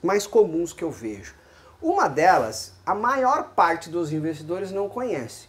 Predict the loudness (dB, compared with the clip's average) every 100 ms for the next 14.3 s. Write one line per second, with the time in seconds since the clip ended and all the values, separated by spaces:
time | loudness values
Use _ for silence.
0 | _ -4 -2 0 -2 -4 -4 -4 -6 -4
1 | -6 -6 -6 -8 -14 -16 _ _ _ _
2 | -4 -2 -2 -4 -2 -2 -4 -16 -20 -4
3 | -2 -2 -4 -2 -2 -4 -12 -18 _ -2
4 | -2 0 2 2 0 0 -2 -4 -2 -2
5 | -2 -4 -2 -2 -4 -14 -20 _ _ _
6 | -20 -20 -20 _ _ -10 -4 -4 -6 4
7 | 6 6 2 -8 -14 -2 0 2 2 0
8 | -2 -4 -4 -4 -4 -4 -10 -12 -18 _
9 | _ _ _ _ _ _ _ _ _ _
10 | 0 0 0 0 -2 -6 -10 -10 -4 -2
11 | -2 -4 -8 -12 -8 -8 -8 -14 -14 -12
12 | -6 -4 -4 -8 -14 -12 -10 -8 -12 -8
13 | -8 -6 -8 -8 -10 -12 -12 -16 -20 -16
14 | -10 -8 -8